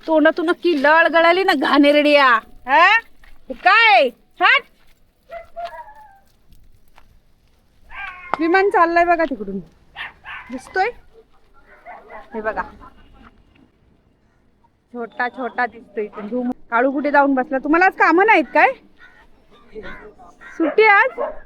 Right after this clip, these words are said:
गाडी नाही आली का अजून? अच्छा, हेलवाले ते, हे बघा, त्या दिवशीचं रूम आहे ना आपण बघितलेलं, ते झालं डबल माळ्याचं. आता पत्रे बाकी आहेत वाटतं अजून. सगळ्या बिल्डिंगी झाल्यात ना इथं, म्हणून नाही तर पूर्ण वाशीची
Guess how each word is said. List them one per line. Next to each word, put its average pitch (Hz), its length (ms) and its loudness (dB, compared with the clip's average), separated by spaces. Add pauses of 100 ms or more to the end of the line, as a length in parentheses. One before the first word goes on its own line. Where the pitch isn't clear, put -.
(1900)
गाडी 285 240 0
नाही 381 180 0
आली 277 160 0
का 359 140 2
अजून? 330 300 0 (1000)
अच्छा, 220 340 -6
हेलवाले 247 560 0
ते, 269 300 2
हे 269 80 2
बघा, 294 180 0
त्या 269 120 -2
दिवशीचं 262 280 -6
रूम 269 220 -4
आहे 262 120 -4
ना 311 140 -6 (160)
आपण 233 200 -16
बघितलेलं, 233 440 -10
ते 233 120 -12
झालं 208 320 -10
डबल 202 260 -8
माळ्याचं. 185 420 -12
आता - 580 -16
पत्रे 285 320 -6
बाकी 311 280 0
आहेत 294 100 -4
वाटतं 220 260 -8
अजून. 180 220 -12 (680)
सगळ्या 311 340 2
बिल्डिंगी 381 520 -2
झाल्यात 339 320 2 (100)
ना 403 60 -2
इथं, 359 340 0
म्हणून 339 260 -8
नाही 349 160 -4
तर - 100 -20
पूर्ण 349 220 -6
वाशीची 359 460 -2